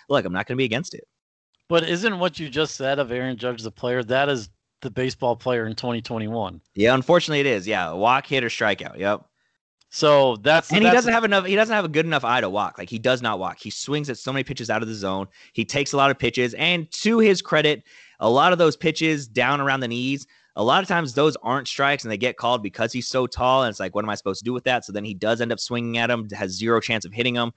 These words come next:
Speaker 1: Uh, so look, it, I, I get it. I get it in the sense of today's baseball player in twenty twenty-one, but it's just not a winning formula. And as long as you have, uh, Aaron Boone at the helm, you're definitely not gonna win anything.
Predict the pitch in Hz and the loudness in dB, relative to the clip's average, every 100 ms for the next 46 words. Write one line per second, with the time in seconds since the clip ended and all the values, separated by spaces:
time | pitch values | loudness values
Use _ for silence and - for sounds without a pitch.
0 | _ - - - 104 95 92 92 - 107 | _ -18 -6 2 4 4 2 -2 2 2
1 | 104 95 95 104 - 117 123 117 123 120 | 2 0 -2 -4 0 0 2 0 0 2
2 | 139 160 160 _ _ _ 104 110 127 131 | 4 4 2 _ _ _ -4 0 2 0
3 | 120 107 127 123 120 110 - - 110 113 | -2 -4 -2 -2 -2 -4 -6 -8 -2 0
4 | 117 107 110 107 110 - 113 104 - 113 | 0 0 -2 -2 -4 -2 -2 -4 -6 -8
5 | 104 107 101 98 104 110 - _ _ 101 | -6 -6 -4 -2 -2 -4 -8 _ _ 2
6 | 107 104 92 - 110 - 117 117 110 104 | 4 6 2 0 0 2 -2 2 2 4
7 | 110 101 - 104 104 104 98 92 - 101 | 4 2 0 0 0 0 -2 -6 -6 2
8 | 113 123 113 110 107 104 101 - - _ | 2 2 0 0 2 2 2 -2 -20 _
9 | 98 98 92 87 73 - 113 107 104 113 | 2 4 4 0 -4 0 2 2 2 0
10 | 92 90 90 95 95 101 101 92 90 87 | 0 -4 -2 -2 0 0 0 0 -2 -4
11 | 87 92 90 78 71 73 | -4 -2 -4 -6 -12 -16